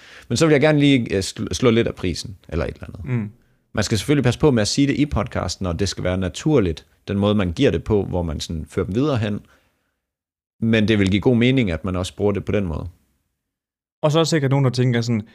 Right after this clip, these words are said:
Speaker 2: "Nå, man skræmmer altså ikke folk væk ved at poste tilbud og sådan noget lignende." Men det, der er,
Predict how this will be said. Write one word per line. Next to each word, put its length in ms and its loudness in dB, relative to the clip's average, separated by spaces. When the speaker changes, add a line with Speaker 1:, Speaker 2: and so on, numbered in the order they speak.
Speaker 2:
"Nå, 160 2
man 100 4
skræmmer 260 2
altså 120 0
ikke 180 0
folk 280 0
væk 440 -2
ved 240 2
at 100 -2
poste 380 -2
tilbud 380 0
og 120 -2
sådan 80 -4
noget 120 2
lignende." 360 0
Men 180 0
det, 100 6
der 80 4
er, 440 2